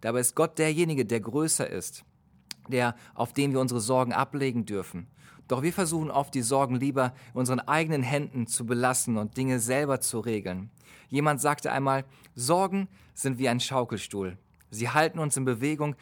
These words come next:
bringen uns aber kein Stück weiter." Sorgen halten deinen Kopf und deine Seele beschäftigt, aber bringen keine Veränderung. Vielleicht denkst du ja: "Das letzte Mal, als ich meine Sorgen im Gebet zu Gott gebracht habe, hat sich nichts verändert."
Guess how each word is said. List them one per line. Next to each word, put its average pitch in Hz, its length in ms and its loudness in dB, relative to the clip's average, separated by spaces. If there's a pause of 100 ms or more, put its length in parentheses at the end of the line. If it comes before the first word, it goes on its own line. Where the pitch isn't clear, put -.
(180)
bringen 147 200 -2
uns 151 160 0
aber 127 140 2
kein 151 380 -2
Stück 123 260 -6
weiter." 110 480 -2 (560)
Sorgen 160 460 2
halten 151 280 0
deinen 127 260 2
Kopf - 380 -4 (300)
und 117 100 -4
deine 123 180 2
Seele 151 320 0
beschäftigt, 156 500 0
aber 131 140 2
bringen 160 280 -4
keine 165 260 -6
Veränderung. 143 580 -4 (560)
Vielleicht 131 300 0
denkst 135 200 -2
du 135 60 0
ja: 123 280 2 (280)
"Das 117 140 -2
letzte 156 260 0
Mal, 165 180 6
als 135 140 2
ich 131 100 -6
meine 135 180 2
Sorgen 147 320 2
im 127 120 -2
Gebet 131 380 -2
zu - 160 -2
Gott 151 180 0
gebracht 151 340 -2
habe, 156 200 2
hat 151 100 0
sich 156 80 0
nichts 160 220 -2
verändert." 160 560 -2